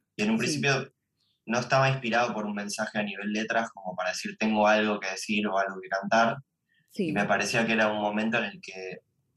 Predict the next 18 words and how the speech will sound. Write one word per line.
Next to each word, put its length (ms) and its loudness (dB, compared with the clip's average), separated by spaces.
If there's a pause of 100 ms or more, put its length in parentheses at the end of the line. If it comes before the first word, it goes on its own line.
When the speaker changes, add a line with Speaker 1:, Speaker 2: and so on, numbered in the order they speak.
Speaker 1:
la 140 4
música 520 2
quizás 300 -4
ac-, 160 -10
acompañaba 800 4
a 40 4
la 120 2
gente 440 -2
en 120 -2
sus 180 -10
casas 540 2
de 100 -8
otra 200 -4
forma, 680 2 (140)
eh, 120 -16
estando 360 0
de 100 0
fondo. 640 0